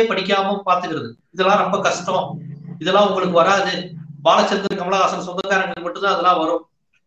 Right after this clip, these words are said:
அப்படிங்கிற மாதிரி திட்டமிட்டு பரப்புரையை செஞ்சு படிக்க விடாமலே பண்ணிடுறது. டீச்சர் ட்ரைனிங் இந்த மாதிரி சாதாரண வேலைகளை மட்டும் இவங்களுக்கு தள்ளி விட்டுட்டு, அதெல்லாம் ஐயருக்கு தான் படிப்பாங்களா, மத்தவங்களுக்கு படிக்க வராதான்னு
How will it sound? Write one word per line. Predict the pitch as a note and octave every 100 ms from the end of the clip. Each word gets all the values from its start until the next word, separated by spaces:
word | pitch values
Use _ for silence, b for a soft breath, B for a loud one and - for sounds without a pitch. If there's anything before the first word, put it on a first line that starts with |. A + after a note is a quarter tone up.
| _ _ _ _ -
அப்படிங்கிற | F3 G#3+ G3+
மாதிரி | G#3 A#3 A#3+
திட்டமிட்டு | A#3 A3+ A3 A#3+ A3+ G3
பரப்புரையை | F#3+ G3+ G3+ F#3
செஞ்சு | F#3+ F#3 C4+ C#4
படிக்க | D4+ B3
விடாமலே | B3+ A#3+ A#3 A3+
பண்ணிடுறது. | F#3+ F3+ F3+ - - _
டீச்சர் | - A3 G#3
ட்ரைனிங் | F3 F3 F3 F3+ F3+ _ _ _ _
இந்த | G3
மாதிரி | G3 G#3
சாதாரண | G3+ F#3 G3 F#3+ F#3
வேலைகளை | E3+ E3+ E3
மட்டும் | D#3+ D#3+ F#3+ E3
இவங்களுக்கு | D3+ D#3+ D#3+ D3+ D3+
தள்ளி | D3+ F3+
விட்டுட்டு, | E3+ D3+ A#3
அதெல்லாம் | D3+ F3+ F#3
ஐயருக்கு | D#3 G#3 G3 G3
தான் | F#3+
படிப்பாங்களா, | E3 D#3 D3+ C#3 C#3 B2+ - _ _ _
மத்தவங்களுக்கு | C3+ C3+ - D#3 D#3
படிக்க | F#3+ G3
வராதான்னு | D#3+ D#3 D3+ E3+ G#3+